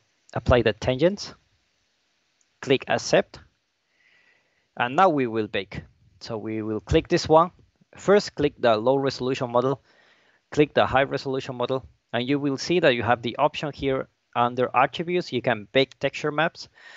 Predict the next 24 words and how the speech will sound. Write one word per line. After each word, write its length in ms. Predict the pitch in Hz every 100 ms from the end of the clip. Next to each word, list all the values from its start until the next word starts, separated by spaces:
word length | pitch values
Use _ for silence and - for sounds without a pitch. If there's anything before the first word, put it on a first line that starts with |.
| - - _
So 160 | -
if 220 | 135 - 156
I 80 |
click 320 | 160 - 143 - _
bake, 360 | 123 123 - - - _ _ _ _ _ _ _ _ _ _ _ _ _ _ _ _ _ _
you 120 | 131
will 120 | 120 113
see 240 | - 180
that 240 | 147 135 - _
I 160 | 117
will 160 | 117 123
have 260 | 117 123 -
my 160 | 110
bake 260 | 110 147 -
texture. 400 | 233 - - - _ _ _ _ _ _ _ _ _ _ _ _ _ - - _ -
Um, 260 | 131 123 117
by 140 | 127
default 440 | 143 151 208 233 _
is 360 | 139 131 - - _ _ -
two 100 | 147
fifty-six 1040 | - 135 - 127 - 127 127 - - -
by 180 | 117 113
two 180 | - 131
fifty-six. 800 | - 131 - 123 139 165 -